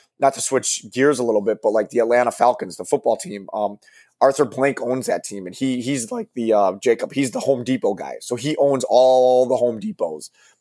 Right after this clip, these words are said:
and he, he, obviously he's a bajillionaire, but they built this new stadium. And what he said was, is he was going to have, like, food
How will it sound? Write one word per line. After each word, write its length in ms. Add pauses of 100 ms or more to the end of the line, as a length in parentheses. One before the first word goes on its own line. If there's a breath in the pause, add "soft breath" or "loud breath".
(140)
and 120
he, 120
he, 260
obviously 400
he's 220
a 80 (120)
bajillionaire, 560
but 200 (580 loud breath)
they 120
built 300
this 160
new 140
stadium. 600 (680)
And 280
what 140
he 100
said 280
was, 220
is 120
he 100
was 120
going 320
to 180
have, 260
like, 180
food 540